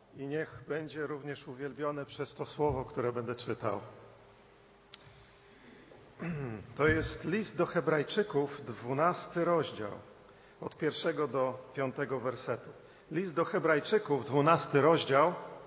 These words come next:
od pierwszego do piątego wersetu. „Przeto i my,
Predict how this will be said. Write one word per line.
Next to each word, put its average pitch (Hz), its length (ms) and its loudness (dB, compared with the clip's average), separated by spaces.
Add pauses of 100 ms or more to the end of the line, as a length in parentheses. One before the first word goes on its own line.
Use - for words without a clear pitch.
(760)
od - 180 -2
pierwszego 160 680 2
do 143 220 0
piątego 143 600 0
wersetu. 123 560 -2 (1000)
„Przeto 196 380 4
i 180 180 4
my, 180 380 6